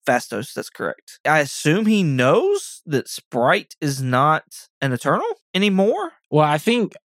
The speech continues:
Speaker 2: I don't know. I don't know. Uh, they, that whole, what they did to Sprite is just to explain why she's gonna be older in the next movie.
Speaker 1: <laughs>
Speaker 2: That's the only reason they did that.
Speaker 1: Huh. Also, real quick, to go back a little bit, 'cause I, 'cause I thought about this. I didn't think about this earlier.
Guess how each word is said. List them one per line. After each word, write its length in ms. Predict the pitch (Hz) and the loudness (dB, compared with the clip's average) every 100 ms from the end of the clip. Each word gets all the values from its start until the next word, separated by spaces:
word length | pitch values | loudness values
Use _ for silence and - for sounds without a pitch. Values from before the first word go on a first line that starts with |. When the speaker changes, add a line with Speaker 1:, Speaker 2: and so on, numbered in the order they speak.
| _ - | _ -2
Speaker 2:
I 200 | 107 120 | 0 2
don't 180 | 104 87 | 0 -2
know. 240 | 82 82 - | -6 -8 -4
I 200 | 147 143 | 0 2
don't 120 | 117 | 2
know. 220 | 107 107 | 0 0
Uh, 240 | 120 165 160 | 0 0 0
they, 320 | 151 160 196 | 0 2 2
that 240 | 147 180 190 | 2 0 2
whole, 500 | 185 180 170 151 131 | 4 4 4 2 -2
what 480 | 123 117 127 139 147 | -8 -12 0 2 4
they 120 | 139 | 2
did 180 | 135 117 | 2 0
to 60 | |
Sprite 460 | 120 - 113 113 110 | -6 0 2 4 2
is 160 | 104 - | 0 -2
just 240 | 110 - | -6 0
to 80 | 113 | 0
explain 440 | 104 - 110 107 | 0 -2 0 0
why 140 | 101 101 | 0 0
she's 240 | - 107 | -2 -4
gonna 120 | 113 | -2
be 120 | 123 110 | -2 0
older 320 | 107 120 127 | -2 0 -2
in 120 | 110 | -2
the 60 | 107 | -2
next 300 | 175 - 165 | -2 -4 -2
movie. 400 | 175 156 143 - - | -2 0 -4 -4 -12
Speaker 1:
<laughs> 160 | 123 - | -10 0
Speaker 2:
That's 180 | 190 190 | 0 2
the 120 | 214 | 2
only 280 | 170 180 180 | 4 6 6
reason 300 | 175 160 156 | 6 6 4
they 120 | 147 | 4
did 220 | 135 120 | 4 2
that. 340 | 131 135 196 180 _ _ _ _ | 2 2 2 -2 _ _ _ _
Speaker 1:
Huh. 200 | 233 147 _ _ _ _ - | -4 -4 _ _ _ _ -2
Also, 480 | 254 269 226 185 - _ | 0 2 2 0 -2 _
real 200 | 175 208 | 0 0
quick, 300 | - 196 139 | 2 0 -2
to 60 | 156 | -2
go 140 | 165 143 | 0 0
back 380 | 123 139 156 | 0 0 2
a 20 | 151 | 0
little 160 | 143 | 0
bit, 80 | 139 | 0
'cause 80 | 147 | 0
I, 160 | 123 - 131 | 0 -2 -6
'cause 120 | 139 | -2
I 100 | 127 | 0
thought 180 | 143 139 | 2 0
about 260 | 127 120 | 0 -2
this. 320 | 127 120 - - _ 139 | -2 -4 -6 -20 _ -2
I 40 | |
didn't 160 | 139 120 | -2 -2
think 120 | 127 | -2
about 160 | 117 | -2
this 140 | 107 135 | -2 -2
earlier. 300 | 127 113 | -2 -2